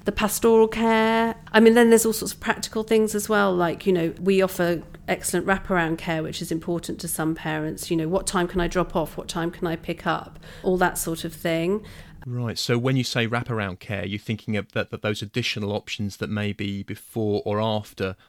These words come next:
Speaker 2: the core school day.
Speaker 1: Exactly, exactly. And I, I mean, obviously pre-covid, it was very different times. You know, if you've got to be in central London at, at nine o'clock
Speaker 2: Mm.
Speaker 1: and drop your child at school, you know, it's important to know that you can do that.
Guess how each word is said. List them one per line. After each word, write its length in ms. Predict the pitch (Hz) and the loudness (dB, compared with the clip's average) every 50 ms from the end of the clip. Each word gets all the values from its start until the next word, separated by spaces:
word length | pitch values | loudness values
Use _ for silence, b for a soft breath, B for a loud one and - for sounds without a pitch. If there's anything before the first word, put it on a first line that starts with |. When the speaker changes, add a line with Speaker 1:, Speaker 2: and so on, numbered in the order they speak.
| b | b
Speaker 2:
the 60 | - 107 | -14 -14
core 480 | - - 123 113 107 101 101 98 104 - _ _ - | -8 -6 -4 -2 -2 -2 -2 -4 -6 -12 _ _ -12
school 360 | - - - - 110 104 104 | -10 -8 -6 -4 -4 -4 -4
day. 280 | 104 101 95 90 92 - _ _ _ - - 233 | -4 -6 -6 -8 -10 -14 _ _ _ -4 4 4
Speaker 1:
Exactly, 720 | 208 208 - - 165 - - - - 165 156 156 160 - - | 4 4 4 -2 -4 -4 -6 -10 -10 -8 -6 -6 -6 -8 -8
exactly. 420 | - - - - 175 160 - - 165 | -10 -8 -6 -6 -6 -6 -4 -4 -2
And 80 | 165 | 0
I, 140 | 165 165 165 165 - | 0 -2 -4 -4 -4
I 80 | 165 160 | 0 0
mean, 160 | 165 160 160 | 2 2 0
obviously 420 | - - 175 - - - 165 156 | -2 -4 -10 -10 -8 -6 -6 -6
pre-covid, 800 | 151 - - - - - - 165 165 - 180 160 160 165 160 160 | -6 -8 -14 -18 -10 -4 -4 -4 -4 -2 -2 -2 0 0 -2 -4
it 120 | 165 - - | -4 -6 -6
was 100 | 170 - | -8 -6
very 200 | - 160 151 151 | -4 -4 -4 -4
different 340 | 156 170 165 - - - - | -4 -6 -8 -6 -10 -12 -8
times. 400 | - 175 165 165 160 160 160 - B B B B B B B | -4 -2 0 0 0 0 -2 -4 B B B B B B B
You 140 | - 185 | 2 4
know, 60 | 170 156 | 4 4
if 140 | 156 160 | 2 0
you've 140 | - 180 175 | -2 -4 -2
got 140 | - 170 - | -2 -4 -4
to 100 | - - | -4 -2
be 140 | - 170 165 | -2 0 2
in 100 | 156 160 | 0 0
central 400 | 160 - 165 160 - - 165 165 | 0 -2 -4 -4 -4 -4 -2 0
London 380 | 165 160 165 156 156 151 156 | 2 2 2 2 2 0 -2
at, 260 | 160 - - - - - - - - - | -2 -2 -6 -12 -14 -14 -16 -20 -16 -6
at 160 | - 226 - - | -6 -4 -2 0
nine 280 | 170 165 160 156 156 | 0 0 0 0 -2
o'clock 380 | 156 156 - 185 165 160 - 117 | -4 -4 0 0 2 2 2 0
Speaker 2:
Mm. 160 | 110 107 104 B B B B B - | -4 -6 -6 B B B B B -4
Speaker 1:
and 160 | 170 170 160 | -2 -2 0
drop 240 | 165 170 - - - | 0 -2 -4 -2 -6
your 80 | 156 | -8
child 300 | - - 180 165 165 165 | -4 0 0 0 0 0
at 80 | - - | -4 -8
school, 280 | - - 170 160 156 | -6 -4 -2 -2 0
you 120 | 156 160 160 | 2 2 2
know, 120 | 160 160 | 2 2
it's 200 | 156 156 - - | 0 -2 -4 -2
important 480 | 170 165 - - 165 165 - - - - | -4 -2 -2 -2 -4 -4 -4 -8 -10 -8
to 120 | - - | -4 -2
know 200 | 170 160 156 156 | -2 -2 -2 -4
that 140 | 151 - - | -6 -8 -10
you 100 | 165 160 | -10 -12
can 180 | - - - 165 | -10 -8 -8 -6
do 240 | 160 160 156 156 | -4 -4 -4 -2
that. 400 | 156 165 160 156 - - - - | -2 -2 -4 -4 -4 -8 -12 -12